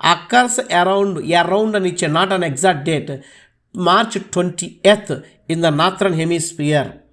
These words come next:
ఉత్తరార్ధ గోళంలో జరుగుతుంది. And marks the beginning of spring, స్ప్రింగ్ సీజన్ ప్రారంభమవుతుంది. ఓకే, బాగుంది. నెక్స్ట్ autumn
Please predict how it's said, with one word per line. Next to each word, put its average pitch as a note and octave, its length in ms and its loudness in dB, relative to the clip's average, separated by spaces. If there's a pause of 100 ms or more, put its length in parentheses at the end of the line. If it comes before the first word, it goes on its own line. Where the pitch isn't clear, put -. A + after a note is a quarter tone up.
(500)
ఉత్తరార్ధ G3 400 2 (140)
గోళంలో E3 380 0
జరుగుతుంది. D3 320 -4 (380)
And E3+ 100 4 (200)
marks A3+ 340 2
the G3 60 4 (100)
beginning F#3+ 340 0 (100)
of F3+ 80 -6 (580)
spring, F3+ 340 0 (400)
స్ప్రింగ్ F#3+ 400 -2
సీజన్ F3+ 380 -2
ప్రారంభమవుతుంది. D#3+ 680 -2 (180)
ఓకే, D3 160 -4 (100)
బాగుంది. C#3+ 280 0 (560)
నెక్స్ట్ E3 220 -4 (320)
autumn F#3+ 360 0